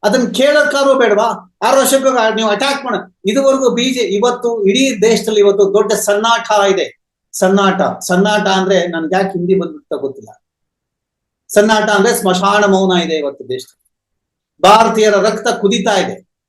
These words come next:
ನಮ್ಮ ಮೋದಿ ಇಡೀ ದೇಶವನ್ನ ಅಮೆರಿಕದ ಕಾಲು ಬುಡಕ್ ಹೋಗಿ ಹಾಕಿದ್ದಾನೆ ಅಂತ ಹೇಳಿ.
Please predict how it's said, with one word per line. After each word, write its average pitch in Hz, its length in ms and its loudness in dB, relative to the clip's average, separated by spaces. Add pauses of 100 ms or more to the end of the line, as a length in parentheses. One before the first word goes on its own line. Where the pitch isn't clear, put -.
(3000)
ನಮ್ಮ 185 420 2
ಮೋದಿ 233 300 0
ಇಡೀ 240 520 0
ದೇಶವನ್ನ 214 540 0 (440)
ಅಮೆರಿಕದ 240 680 0
ಕಾಲು 233 560 0
ಬುಡಕ್ 247 300 2
ಹೋಗಿ 214 300 -2
ಹಾಕಿದ್ದಾನೆ 196 440 -2
ಅಂತ 160 200 -8
ಹೇಳಿ. 104 220 -16